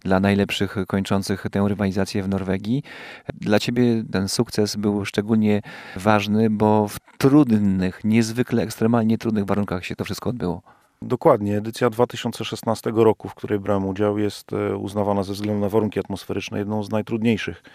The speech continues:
Speaker 2: E, temperatury oscylowały w granicach, e, pięciu, siedmiu stopni Celsjusza na rowerze. Padał, deszcz padał poziomo. E, niesamowita mgła z widocznością do pięćdziesięciu metrów, także,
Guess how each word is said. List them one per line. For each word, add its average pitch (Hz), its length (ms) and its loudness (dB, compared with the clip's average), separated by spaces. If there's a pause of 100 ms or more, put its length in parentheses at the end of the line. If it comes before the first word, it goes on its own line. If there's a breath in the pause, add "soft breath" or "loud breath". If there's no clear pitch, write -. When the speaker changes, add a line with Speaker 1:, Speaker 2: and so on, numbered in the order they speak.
(520 loud breath)
Speaker 2:
E, - 280 -2
temperatury 104 640 0
oscylowały 98 580 2
w 92 80 -6
granicach, 98 720 0
e, 98 300 -2 (420 loud breath)
pięciu, 107 320 0
siedmiu 101 580 0
stopni 98 300 -4
Celsjusza 101 400 -2
na 95 100 2
rowerze. 92 580 -2
Padał, 101 460 4 (420 loud breath)
deszcz - 220 4
padał 110 220 6
poziomo. 104 560 2 (500 soft breath)
E, 104 720 0 (240)
niesamowita 107 760 -2
mgła 101 500 4
z 92 100 -4
widocznością 101 540 -4
do 98 100 -2
pięćdziesięciu 95 520 -4
metrów, 95 400 -2
także, 101 340 0